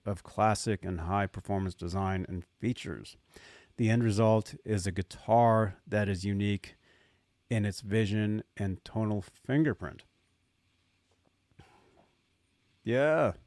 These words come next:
I think they look great. Um, as I, as I've said in the past, I'm, I'm a huge fan of this style guitar. I mean, I have one. I have one back there. It's like a,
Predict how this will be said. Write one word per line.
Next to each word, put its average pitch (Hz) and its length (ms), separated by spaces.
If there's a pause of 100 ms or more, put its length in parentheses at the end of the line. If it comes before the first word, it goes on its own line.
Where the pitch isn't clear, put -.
(680)
I 143 200
think 233 240
they 190 120
look 190 220
great. 185 560 (120)
Um, 131 480
as 135 280
I, 151 120
as 135 240
I've 143 220
said 139 500 (840)
in 127 140
the 120 80
past, 117 600
I'm, 120 300
I'm 120 160
a 101 60
huge 143 420
fan 117 600
of 101 260
this 110 160
style 110 400
guitar. 143 600 (460)
I - 80
mean, 135 120
I 170 100
have 196 260
one. 85 180 (680)
I 113 160
have 123 160
one 117 200
back 113 340
there. 127 240
It's 127 120
like 113 200
a, 101 280